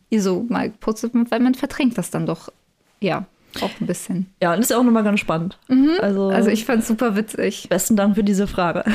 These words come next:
Speaker 1: Sehr, sehr gerne. Jetzt bin ich auf deine letzte Frage
Speaker 2: Genau.
Speaker 1: gespannt.
Speaker 2: Die ist eigentlich auch recht, äh, simpel und schließt sich eigentlich auch ganz gut an. Würdest du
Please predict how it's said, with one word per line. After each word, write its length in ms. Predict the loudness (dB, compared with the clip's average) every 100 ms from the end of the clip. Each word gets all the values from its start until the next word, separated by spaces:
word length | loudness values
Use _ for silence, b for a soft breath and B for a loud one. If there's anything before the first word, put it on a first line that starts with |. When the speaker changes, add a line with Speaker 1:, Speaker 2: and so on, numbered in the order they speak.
| 0
Speaker 1:
Sehr, 160 | 2 4
sehr 160 | 2
gerne. 360 | 2 -2 0 0
Jetzt 260 | 0 -2 -2
bin 80 | -2
ich 180 | -2 -4
auf 160 | -4
deine 220 | 0 0
letzte 440 | 2 0 -4 -4 -4
Frage 380 | -2 -2 0 2
Speaker 2:
Genau. 160 | 4
Speaker 1:
gespannt. 300 | 2 2 2
Speaker 2:
Die 40 | 2
ist 80 |
eigentlich 220 | 2 2 2
auch 120 | 0
recht, 260 | -2 0
äh, 220 | 0 0 2
simpel 340 | 0 0 2
und 120 | 2
schließt 220 | 0 -4
sich 200 | -2 -2
eigentlich 180 | 0 0
auch 100 | 0
ganz 200 | -2 -2
gut 180 | -2 -2
an. 240 | 0 2
Würdest 300 | 2 -2 0
du 260 | 0 2 0